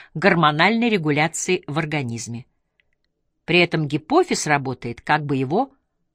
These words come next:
адъютантом. Надо сказать, что гипоталамус опосредует и отрицательную обратную связь между тиреоидным и тиреотропным гормонами. Работа тиреоидно-гипофизарной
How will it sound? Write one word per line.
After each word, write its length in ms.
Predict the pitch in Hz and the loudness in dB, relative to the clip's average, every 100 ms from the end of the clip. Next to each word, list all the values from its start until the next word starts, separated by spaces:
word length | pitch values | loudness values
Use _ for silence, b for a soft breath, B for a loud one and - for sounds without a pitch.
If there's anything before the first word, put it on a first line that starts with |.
| _ | _
адъютантом. 960 | 180 185 202 226 - 127 123 - 113 113 _ _ _ _ _ _ _ | 0 2 -2 -4 -6 -6 -6 -10 -12 -12 _ _ _ _ _ _ _
Надо 220 | 180 185 | 0 0
сказать, 340 | - 185 185 | -2 0 0
что 200 | 185 - | 0 -2
гипоталамус 880 | 170 165 170 165 170 214 269 254 - - _ _ _ _ | -2 -2 -2 0 2 2 2 -2 -6 -12 _ _ _ _
опосредует 880 | 170 - 170 - 196 247 220 202 196 | 0 2 -2 0 2 2 2 2 2
и 20 | |
отрицательную 640 | 185 170 170 214 220 202 | 0 0 2 2 2 2
обратную 440 | 175 175 202 202 208 | 2 4 2 2 -2
связь 440 | - 185 160 - | 0 0 0 0
между 380 | 147 143 131 135 B B B _ | -4 -4 -4 -6 B B B _
тиреоидным 840 | - 190 180 165 214 269 247 269 - | 0 2 4 4 4 2 2 -2 0
и 260 | 202 220 b b _ | -2 -2 b b _
тиреотропным 800 | - 185 160 139 147 190 190 202 | 2 4 4 2 0 -2 0 -2
гормонами. 680 | 185 175 131 110 107 110 120 _ _ _ _ _ _ _ _ _ _ _ _ - _ _ _ _ _ _ _ _ _ _ _ _ _ _ _ _ _ _ _ _ | 0 0 0 -6 -8 -12 -14 _ _ _ _ _ _ _ _ _ _ _ _ -20 _ _ _ _ _ _ _ _ _ _ _ _ _ _ _ _ _ _ _ _
Работа 680 | 165 214 214 202 262 254 233 | 4 6 6 6 4 4 2
тиреоидно-гипофизарной 2250 | - - 226 226 226 214 196 208 - _ - 175 208 214 202 220 180 202 170 151 147 135 | 2 0 0 4 6 6 6 4 2 _ -6 0 0 0 0 0 4 4 4 2 -2 -4